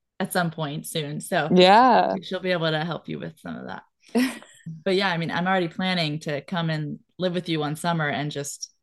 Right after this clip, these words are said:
Speaker 1: cut all your flowers
Speaker 2: Plant.
Speaker 1: and sell,
Speaker 2: <laughs>
Speaker 1: sell them
Speaker 2: Oh,
Speaker 1: after the
Speaker 2: awesome.
Speaker 1: bees have enjoyed them a little bit.
Speaker 2: <laughs> Yeah.
Speaker 1: Uh, okay, I guess, Allie, do we, do we have time for one more question?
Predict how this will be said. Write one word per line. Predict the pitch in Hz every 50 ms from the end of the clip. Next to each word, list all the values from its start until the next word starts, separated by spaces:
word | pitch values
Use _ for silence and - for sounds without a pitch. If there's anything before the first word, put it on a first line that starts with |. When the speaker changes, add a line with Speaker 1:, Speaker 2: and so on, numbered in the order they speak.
| _ _ _ _ _ _ _ _ _ _ _ _ _ _ -
Speaker 1:
cut | - 202 180
all | 175 165 156
your | 147 147
flowers | - - 156 156 160 160 165
Speaker 2:
Plant. | 190 185 170 160 160 151 135 - - - - -
Speaker 1:
and | 170 160
sell, | 156 - - 151 151 147 147 147 160 160
Speaker 2:
<laughs> | - 285 233 - - - - 285 - - -
Speaker 1:
sell | - 277 392
them | 415 480 494 440 403 381 349 330 302 294 269 240 226 226 - 494
Speaker 2:
Oh, | 415 - 277 202 - - - - - 180 180
Speaker 1:
after | - - 294 269 254
the | -
Speaker 2:
awesome. | - 160
Speaker 1:
bees | - 233 226 214 220
have | 190 170
enjoyed | - 302 294 156 147 254 247
them | 294 320 - - 202 294 339
a | 208 196
little | - - 165
bit. | - - - - 269 - -
Speaker 2:
<laughs> | - 262 - - -
Yeah. | - 302 - - - _ _ _ _ - - - - - - - _ _ - 381 381 330
Speaker 1:
Uh, | 302 - 202 196 208 - -
okay, | 254 262 320 302 254 214 -
I | 240 226
guess, | 220 233 254 208 208 - -
Allie, | 240 240 220 196
do | 185 180 240 240
we, | 247 247 247
do | 190 - - 233
we | 240
have | 247 240 233
time | 240 240 226 233 240
for | 254 254
one | 240 214 214 214 226 226
more | 233 240
question? | 233 - 240 208 208 - - - - 262 269 277 302 339 339